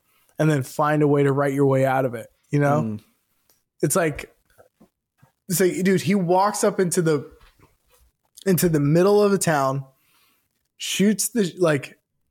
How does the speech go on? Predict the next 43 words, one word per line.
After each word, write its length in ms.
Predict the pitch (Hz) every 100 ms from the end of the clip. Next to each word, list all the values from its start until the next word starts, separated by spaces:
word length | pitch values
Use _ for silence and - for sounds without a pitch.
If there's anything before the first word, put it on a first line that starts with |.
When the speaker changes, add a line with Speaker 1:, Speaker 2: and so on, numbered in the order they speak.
| _ _ - -
Speaker 1:
says, 400 | 139 160 143 -
"Hey, 220 | - 180
can 160 | 170 160
you 80 | 156
get 140 | 165
me 100 | 160
the 80 | 143
sheriff?" 400 | - 147 156 170 - -
Walks 400 | - 175 214 -
in 160 | 220 202
with 200 | 180 156
a, 180 | 143 139 _ _ _
a 120 | 156 135
black 320 | 147 165 160
guy 380 | 143 117 127 127 _ _ _ _
who 200 | 160 156
everybody 380 | 156 165 170 165
goes, 180 | 151 147
"Oh!" 500 | 349 392 370 139 - _ - -
Speaker 2:
Mm. 280 | 127 131 113
Speaker 1:
Like 200 | 170 156
a 120 | 156
blank 420 | 147 220 247 226
on 100 | 214
a 60 | 180
horse. 500 | 156 233 247 170 -
Oh 280 | 180 233 202
my 240 | 160 139 -
God. 460 | 175 202 208 226 240 - - -
Speaker 2:
Yeah. 200 | 127 123
Speaker 1:
And 100 | 175
they 80 |
all 180 | 175 175
freak 380 | - 202 190 165
out. 300 | 156 143 151 - _ _ _ _ _
And 160 | 151 156
then 340 | 156 151 147 - _
he's 300 | 139 156 139
like, 160 | 160 135
"Get 160 | 220
me 80 | 285
the 120 | 262
sheriff." 420 | - 269 226 127